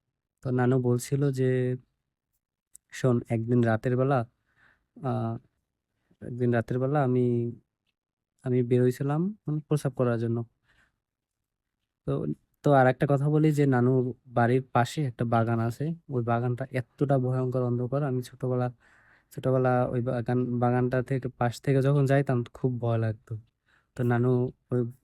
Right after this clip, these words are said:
নানু বলতেছিল যে, "আমি যখন রাতের বেলা, রাতের বেলা বের হইছিলাম, তখন দেখি কি ওই বাগানটার ভিতরে একটা লোক বসে আছে।" তো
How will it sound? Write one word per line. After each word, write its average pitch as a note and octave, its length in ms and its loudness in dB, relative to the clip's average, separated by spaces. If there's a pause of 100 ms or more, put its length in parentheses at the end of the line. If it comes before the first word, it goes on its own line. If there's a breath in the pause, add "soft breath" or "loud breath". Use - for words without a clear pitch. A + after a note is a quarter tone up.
(120)
নানু B2+ 240 2 (520)
বলতেছিল B2 540 -2
যে, B2 140 -4 (720)
"আমি B2 240 4 (160)
যখন B2 300 2
রাতের A#2+ 280 0
বেলা, A#2+ 240 -2 (480)
রাতের A#2+ 300 -2
বেলা B2 200 0
বের A#2+ 200 0
হইছিলাম, C#3 400 -2 (160)
তখন B2 340 -6
দেখি A#2+ 300 -2
কি B2+ 120 -6 (100)
ওই B2 160 0
বাগানটার B2 480 0
ভিতরে C3+ 340 -2 (640)
একটা B2+ 360 -2
লোক B2 260 2 (320)
বসে A#2+ 340 -2
আছে।" G#2+ 220 -8 (1160)
তো D3+ 60 -2